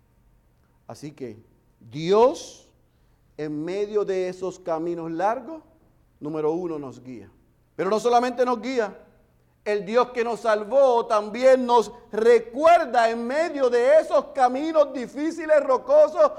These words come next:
angustiosos, de dolor, desérticos, que Él va delante de nosotros, que Él nos protege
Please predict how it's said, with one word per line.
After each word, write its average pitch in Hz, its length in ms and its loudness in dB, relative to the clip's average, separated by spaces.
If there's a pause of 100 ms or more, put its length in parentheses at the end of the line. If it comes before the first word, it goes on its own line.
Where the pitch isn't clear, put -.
(140)
angustiosos, 262 880 0
de 285 120 4
dolor, 269 680 4 (800)
desérticos, 311 1080 2 (160)
que 226 100 -2
Él 240 100 -2
va 254 120 2
delante 254 340 2
de 254 80 2
nosotros, 254 540 -2 (1600)
que 233 120 4
Él 254 60 4
nos 277 120 4
protege 277 800 4